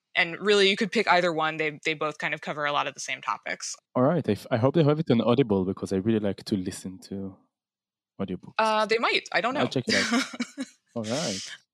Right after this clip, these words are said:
Speaker 1: But yeah, I think that you kind of just need to figure out what is driving you and what you're good at. And that,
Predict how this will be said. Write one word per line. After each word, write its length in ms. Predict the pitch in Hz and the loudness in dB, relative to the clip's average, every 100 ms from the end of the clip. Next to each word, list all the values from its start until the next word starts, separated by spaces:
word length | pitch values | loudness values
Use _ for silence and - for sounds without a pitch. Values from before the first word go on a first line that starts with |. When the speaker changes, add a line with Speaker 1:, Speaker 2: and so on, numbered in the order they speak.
| _ _ | _ _
Speaker 1:
But 140 | 240 240 | 2 4
yeah, 160 | 285 | 4
I 160 | 202 240 | 4 4
think 260 | 294 294 | 0 -2
that 180 | 294 262 | 2 2
you 160 | 214 233 | 0 -4
kind 220 | 240 220 | 0 0
of 140 | 226 | 0
just 380 | 208 202 - - - _ | -2 -4 -6 -12 -16 _
need 440 | 180 175 180 185 175 | -12 -8 -6 -6 -6
to 140 | - | -6
figure 400 | 180 - 170 175 - | -4 -4 -2 0 2
out 380 | 156 160 160 147 _ _ _ _ | 2 2 -2 -6 _ _ _ _
what 300 | 160 170 170 | -4 2 4
is 180 | 175 165 | 2 -2
driving 400 | 160 151 156 208 | 0 0 0 -2
you 280 | 247 262 262 | -2 0 0
and 320 | - 185 170 | 0 -4 -4
what 360 | 160 165 160 - | 0 2 2 -4
you're 240 | - 160 160 | -10 -10 -8
good 220 | 147 160 | -4 -4
at. 280 | - - - | -2 -4 -4
And 180 | 180 170 | -4 -2
that, 200 | 165 156 | -2 -2